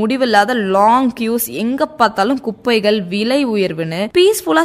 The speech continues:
சுவாசிக்க கூட முடியாத இக்கட்டான சூழ்நிலைக்கு தான் உள்ளூர்வாசிகள்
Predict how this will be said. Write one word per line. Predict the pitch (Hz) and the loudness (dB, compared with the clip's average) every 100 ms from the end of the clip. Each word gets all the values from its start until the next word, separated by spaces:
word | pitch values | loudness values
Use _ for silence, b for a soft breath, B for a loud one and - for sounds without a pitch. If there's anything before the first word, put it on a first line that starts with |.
| - | 0
சுவாசிக்க | 240 247 302 311 254 247 | 4 4 2 -2 -2 0
கூட | 262 233 | 0 0
முடியாத | 196 190 165 180 - 240 | 0 0 0 0 -2 -8
இக்கட்டான | - 330 320 262 294 311 | -4 -2 2 2 2 -2
சூழ்நிலைக்கு | 254 233 208 180 170 160 | -2 0 0 -2 -4 -2
தான் | 202 226 269 | -2 -2 0
உள்ளூர்வாசிகள் | 294 320 214 185 185 196 | 4 4 4 2 2 -2